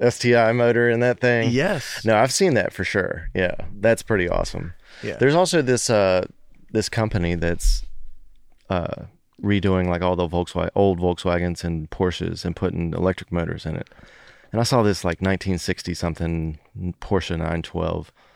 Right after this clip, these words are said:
Speaker 1: with all-wheel drive. It had, like, two or three electric motors in it, and it
Speaker 2: Wow.
Speaker 1: just laid rubber, like, as long as you could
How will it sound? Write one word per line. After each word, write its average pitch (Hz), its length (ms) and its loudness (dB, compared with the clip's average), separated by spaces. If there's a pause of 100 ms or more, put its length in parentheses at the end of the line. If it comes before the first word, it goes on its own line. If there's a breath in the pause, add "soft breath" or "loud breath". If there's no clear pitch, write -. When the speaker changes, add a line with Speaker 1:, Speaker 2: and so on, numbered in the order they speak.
(380 soft breath)
Speaker 1:
with 87 380 -2 (1000)
all-wheel 98 400 2
drive. 85 680 0
It 90 40 -2
had, 90 180 -2
like, 87 200 -4 (280)
two 104 100 0
or 95 80 2
three 87 440 0
electric 87 340 -2
motors 82 380 -2
in 82 120 -2
it, - 220 -6
and 92 160 0
it 98 80 2
Speaker 2:
Wow. 101 80 0
Speaker 1:
just 90 300 -2
laid 90 380 2
rubber, 85 600 -2
like, 85 220 -4
as 87 160 -4
long 90 260 2
as 85 140 -4
you 95 120 0
could 85 220 -6